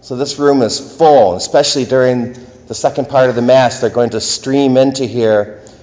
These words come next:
and be in the presence of God. So try to think when you walk into a room or when you meet someone, think about those angels. And the fourth one I just want to give you is just pay attention today during Mass,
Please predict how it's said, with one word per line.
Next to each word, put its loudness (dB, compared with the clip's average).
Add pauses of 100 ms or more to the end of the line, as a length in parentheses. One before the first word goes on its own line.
(200)
and -4
be 0
in 0
the -4
presence -2
of -8
God. -2
So 0 (380)
try -4
to -4
think 0
when -2
you -2
walk 0
into -4
a -2
room 0
or 2
when -4
you -4
meet -4
someone, 0
think -4
about 0
those -2
angels. -4 (600)
And 4
the 2
fourth 0
one 4
I 4
just -4
want 4
to 0
give 2
you 0
is -2
just -6
pay 4
attention 0
today 4
during 2
Mass, 2